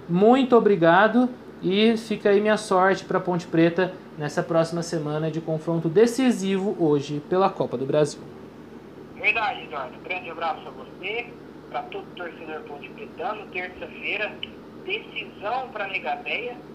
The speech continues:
Speaker 2: Lembrando que continua a maratona. Tem jogo nesta terça, Copa do Brasil, outro domingo contra o Confiança, que é no dia vinte e sete de setembro. E lembrando que essa sequência intensa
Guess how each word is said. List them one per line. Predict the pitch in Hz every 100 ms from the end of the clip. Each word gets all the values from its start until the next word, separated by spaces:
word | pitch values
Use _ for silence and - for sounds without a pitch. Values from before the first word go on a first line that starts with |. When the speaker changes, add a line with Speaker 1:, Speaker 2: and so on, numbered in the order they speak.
| -
Speaker 2:
Lembrando | 156 151 156 175 214
que | - -
continua | 202 202 226 220
a |
maratona. | 226 269 254 - 160 151 -
Tem | 160 160
jogo | 170 156
nesta | 151 - 147 117
terça, | 151 196 202 165
Copa | 156 156
do | -
Brasil, | - - - - 220 - - - - 311 320
outro | 427 - 466 -
domingo | 381 - - - - - - - - - -
contra | 180 190 202 185 175 156
o | 151 -
Confiança, | 185 - - 175 226 220 - - -
que |
é | 156
no | 156
dia | 151 165 151
vinte | - - -
e | - - - 185
sete | - -
de | - -
setembro. | 196 170 185 220 - - - - - -
E | 180
lembrando | 185 180 160 180 -
que | -
essa | - - - - -
sequência | - - 165 - -
intensa | - 156 160 190 202